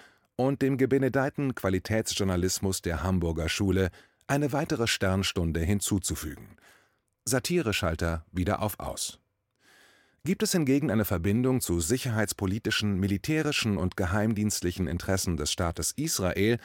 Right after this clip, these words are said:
gilt sofort die Bibi-Grundregel, dass es irgendwie strukturell antisemitisch und verkürzte Kapitalismuskritik ist, solche Erwägungen als etwas anderes als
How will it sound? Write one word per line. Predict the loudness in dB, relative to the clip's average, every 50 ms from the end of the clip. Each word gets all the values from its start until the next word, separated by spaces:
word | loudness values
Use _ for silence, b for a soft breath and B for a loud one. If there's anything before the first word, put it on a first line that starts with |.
| B B B B B B B B 0
gilt | 2 2 2
sofort | 2 0 0 2 2 2 2 2 0 -2 -4
die | -4 -4
Bibi-Grundregel, | 0 2 2 2 2 2 0 0 0 2 2 2 2 0 0 2 2 2 4 4 4 2 2 -2 _ _ _
dass | -4 -4 -2 -2
es | -2 0
irgendwie | 2 2 2 2 0 0 0 -2 -2 -2 B B B B
strukturell | -6 -4 -4 -4 -2 0 0 2 2 2 2 0 0 0
antisemitisch | -2 -2 0 0 -2 0 0 2 2 2 0 0 0 0 0 0 -2
und | 0 0 0 0
verkürzte | 0 -2 -2 -2 0 -2 -2 -2 -2 -2 -2 -2
Kapitalismuskritik | -2 -2 -4 -4 -2 -2 -2 0 0 0 -2 -2 0 0 0 0 -2 -4 -4 -4 -4 -2 -4 -4 -4 -2
ist, | -2 -2 -2 -2 -4 -8 B B B B B B B B
solche | 0 2 2 2 2 0 0
Erwägungen | 0 0 0 0 0 0 2 2 2 2 2 0
als | -2 -4 -4 -4 -4
etwas | -6 -6 -6 -4 -6 -4 -2 0
anderes | 2 2 2 2 2 2 0 0 0 0
als | 2 2 2 2 0 -4 -6 -6